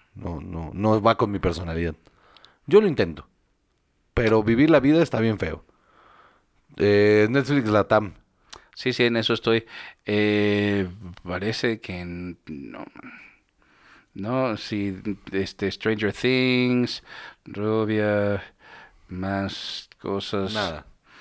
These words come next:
Speaker 2: Parece que no, o sea,
Speaker 1: Está
Speaker 2: del
Speaker 1: raro, ¿no?
Speaker 2: quince de junio.
Speaker 1: No, bueno, esto ya no, o sea, ya quince de junio, ya que. Pues está grave, ¿no?
Speaker 2: Exacto, te digo que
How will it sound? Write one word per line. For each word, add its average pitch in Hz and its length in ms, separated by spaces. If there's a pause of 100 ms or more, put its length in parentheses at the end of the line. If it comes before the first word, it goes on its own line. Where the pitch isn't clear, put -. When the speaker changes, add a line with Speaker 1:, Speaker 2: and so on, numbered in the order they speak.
(360)
Speaker 2:
Parece 98 400
que 98 100
no, 95 300
o - 20
sea, 95 180
Speaker 1:
Está 110 100
Speaker 2:
del 131 100
Speaker 1:
raro, 123 180
¿no? 165 320
Speaker 2:
quince 107 320
de 87 60
junio. 107 680 (280)
Speaker 1:
No, 156 180
bueno, 110 200
esto 104 360
ya 78 160
no, 71 220
o 73 40
sea, 78 200
ya 76 220
quince - 240
de - 60
junio, 76 180
ya 76 100
que. - 180 (1400)
Pues 113 200
está 165 640
grave, 160 340
¿no? 214 320 (1500)
Speaker 2:
Exacto, 226 500
te 170 120
digo 214 260
que 170 80